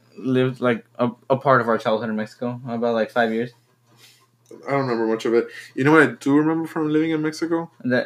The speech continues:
Speaker 2: When I
Speaker 1: um,
Speaker 2: dropped the pizza.
Speaker 1: Huh?
Speaker 2: Remember when I dropped the pizza?
Speaker 1: <laughs> No.
Speaker 2: Little, Little, we would get Little Caesars all the time, and me as, like, a little kid would eat four slices every time without fail. But one,
Speaker 1: Jesus.
Speaker 2: one, one of the times we, we got the pizza, I was carrying it with one hand 'cause I had something else in my other hand.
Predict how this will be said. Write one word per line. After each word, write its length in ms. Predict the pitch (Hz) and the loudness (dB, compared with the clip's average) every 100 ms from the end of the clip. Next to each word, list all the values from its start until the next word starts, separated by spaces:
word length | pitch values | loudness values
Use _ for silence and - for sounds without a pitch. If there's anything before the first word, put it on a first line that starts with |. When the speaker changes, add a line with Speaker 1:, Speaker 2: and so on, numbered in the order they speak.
| - | 2
Speaker 2:
When 220 | 123 120 | 6 8
I 60 | 123 | 6
Speaker 1:
um, 60 | |
Speaker 2:
dropped 220 | 120 123 120 | 4 2 0
the 60 | |
pizza. 480 | - 120 - 139 139 _ _ _ _ _ _ _ _ - | -8 -10 -6 -6 -6 _ _ _ _ _ _ _ _ -4
Speaker 1:
Huh? 260 | 139 214 220 - _ | 2 2 2 -6 _
Speaker 2:
Remember 180 | 123 123 143 | -4 0 2
when 100 | 139 | 4
I 20 | |
dropped 180 | 139 135 | 4 2
the 60 | - | 0
pizza? 280 | 143 147 156 160 220 185 147 196 156 | 0 6 6 6 2 0 0 2 2
Speaker 1:
<laughs> 0 | |
No. 160 | 147 131 | 2 6
Speaker 2:
Little, 200 | 143 160 | 8 8
Little, 420 | 135 147 151 - | 8 6 6 4
we 100 | 143 | 6
would 100 | 156 | 8
get 120 | 165 156 | 8 6
Little 240 | 139 151 | 4 2
Caesars 360 | 156 160 160 160 - 139 | 2 0 0 -2 -14 -10
all 260 | 123 139 147 | 2 6 6
the 160 | 156 156 | 6 2
time, 440 | - 131 123 117 - | -4 -2 -2 -6 -10
and 160 | 120 | -10
me 160 | 120 127 | -8 -6
as, 100 | 131 | -4
like, 120 | 135 | -2
a 40 | 123 | 0
little 280 | 117 120 | 0 0
kid 240 | 120 131 120 | -2 -2 0
would 140 | 117 113 | -2 -6
eat 120 | - | -12
four 240 | - 120 | -6 -4
slices 520 | 120 123 120 120 117 - - | -2 -2 -2 -2 -8 -2 2
every 240 | 117 120 | 2 0
time 300 | 117 117 110 | -2 -2 -2
without 280 | 113 113 110 | -2 -2 0
fail. 340 | - 113 107 - - - - | 0 0 0 -8 -20 -10 0
But 140 | 131 127 | 2 4
one, 120 | 139 | 4
Speaker 1:
Jesus. 180 | 139 139 | 2 0
Speaker 2:
one, 200 | 143 139 | 2 2
one 100 | 143 | 2
of 60 | |
the 80 | 151 | 2
times 580 | 156 151 156 160 - - - | 2 0 -2 -4 -10 -12 -6
we, 420 | 131 131 127 117 - - | 0 2 0 -2 -4 -2
we 120 | 127 | 0
got 220 | 120 135 | 2 2
the 80 | 143 | 2
pizza, 420 | 143 135 151 143 | -4 0 0 0
I 100 | 120 | -2
was 120 | 127 - | -4 2
carrying 260 | 147 143 | 2 4
it 40 | 135 | 2
with 80 | 120 | -2
one 160 | 123 131 | -4 -4
hand 340 | 131 135 147 | -4 -4 -6
'cause 100 | 131 | -6
I 60 | 127 | -4
had 100 | 120 | -4
something 220 | 135 135 | -6 -6
else 200 | 127 127 | -6 -8
in 60 | 127 | -12
my 60 | |
other 220 | 107 123 143 | -6 -4 -4
hand. 220 | 151 | -6